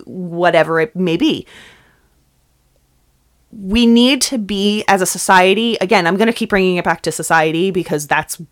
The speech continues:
that's really where it needs to be. We need to be more cognizant of what is happening at home for children. Because there are so many people who see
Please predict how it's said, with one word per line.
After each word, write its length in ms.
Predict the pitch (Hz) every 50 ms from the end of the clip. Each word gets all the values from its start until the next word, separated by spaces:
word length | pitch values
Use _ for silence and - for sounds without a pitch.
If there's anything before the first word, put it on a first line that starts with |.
| _ _
that's 420 | 170 - - - 185 160 - -
really 260 | 151 165 165 156 160
where 200 | 156 151 165 160
it 60 | - -
needs 220 | 170 160 160 -
to 100 | - -
be. 200 | 165 151 160 - - - - _
We 120 | - 196 196
need 220 | 208 226 233 233
to 80 | - 247
be 140 | 202 233 208
more 160 | 202 185 175
cognizant 720 | - - - - - 202 185 175 160 160 160 147 147 - - -
of 200 | 165 151 151 -
what 240 | 156 165 160 156 -
is 140 | 170 156
happening 840 | - - - - - 180 175 - - 180 185 175 165 160 156 156 156 - _ _ _ _ _ _ _ _ _ -
at 220 | 170 170 175 -
home 480 | - - - - 185 175 160 160 151 -
for 260 | - - 156 147 147
children. 540 | - - - 156 - - - 69 - - _ _ _ _ _ _ _ _ _ _ _ _ _ _ _ _ _ _ _ _ _ _ _ _ _ _ _ _ _ _ _ _ _ _ _ _ -
Because 400 | 226 214 - - 220 208 202 196
there 140 | 220 214
are 80 | 214 214
so 260 | 208 - - 220 202
many 220 | 202 214 226 233 226
people 380 | - - 220 202 208 208 190
who 160 | 175 190 190
see 680 | 175 - - - - - 180 160 156 160 190 233 269